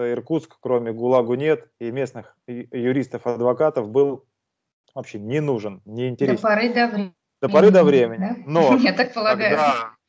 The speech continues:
Speaker 1: да, совершенно верно, но когда
Speaker 2: Мгм.
Speaker 1: гулагу нет начала огласку вот этого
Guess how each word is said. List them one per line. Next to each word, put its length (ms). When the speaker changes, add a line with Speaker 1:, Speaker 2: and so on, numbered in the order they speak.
Speaker 1:
да, 180
совершенно 420
верно, 280
но 100
когда 360
Speaker 2:
Мгм. 100
Speaker 1:
гулагу 300
нет 280
начала 380
огласку 560
вот 160
этого 460